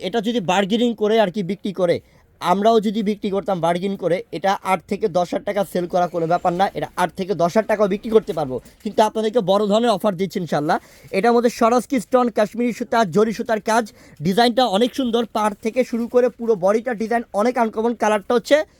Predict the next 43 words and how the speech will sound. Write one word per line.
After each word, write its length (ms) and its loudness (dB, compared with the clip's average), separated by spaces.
মেরুন 320 2
কালারের 320 0
মধ্যে 160 -2
প্রিমিয়াম 400 -4
কোয়ালিটির, 400 -2
যেটা 200 0
হচ্ছে 220 0
আপনার, 320 2
আহ, 600 0
শিফন 380 2
ওয়ার্কের 360 0
কাপড়, 300 -2
এটা 140 -6
শিফন 420 -2
কাপড়ের 380 -4
মধ্যে, 160 -6
এটা 180 -8
অনেক 340 4
লাক্সারি 420 0
একটা 220 -2
কাপড়। 340 -6
জানেন 200 2
যে 180 4
সব 200 -4
থেকে 180 -2
দামি 260 -2
কাপড় 280 -2
হচ্ছে 160 -6
শিফন, 360 -2
আর 100 2
এই 100 2
শিফন 380 -2
কাপড়ের 360 0
মধ্যে 180 -4
এই 120 0
দামি 200 0
শাড়িগুলা। 360 2
এটা 160 -4
কি 260 -6
ভাই, 120 -4
গ্রিন 280 -4
কালার? 280 0
আল্লাহ, 260 -2